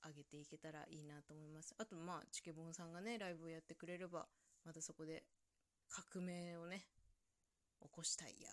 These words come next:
私が起こすというかね、革命の瞬間にまた立ち会えたらいいなって思ってます。今日はね、そんな美味しい棒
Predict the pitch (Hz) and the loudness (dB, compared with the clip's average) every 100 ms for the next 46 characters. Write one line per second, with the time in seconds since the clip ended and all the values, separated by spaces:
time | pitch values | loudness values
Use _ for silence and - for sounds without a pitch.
0 | - - 180 - 196 180 185 175 - 151 | -12 -6 0 2 2 0 2 2 2 -2
1 | - 170 170 160 - - 170 170 165 165 | -8 -8 -6 -6 -8 -6 -2 0 0 2
2 | - 165 165 165 160 160 160 175 - 170 | 2 2 0 0 -2 -4 -6 0 2 2
3 | 170 156 - _ _ _ _ _ - 156 | -2 -2 -4 _ _ _ _ _ -14 -10
4 | 147 160 170 180 _ - 151 151 _ _ | -6 -4 -4 -6 _ -8 -8 -8 _ _
5 | _ _ - 147 - 139 139 - - - | _ _ -16 -16 -14 -12 -12 -8 -8 -10
6 | _ _ _ _ - 170 147 156 160 156 | _ _ _ _ -12 -8 -6 -4 -4 -4
7 | 156 151 151 - - _ _ _ _ _ | -6 -6 -6 -8 -14 _ _ _ _ _
8 | _ _ _ _ _ _ - 170 175 - | _ _ _ _ _ _ 0 6 8 8
9 | 175 170 165 | 4 0 0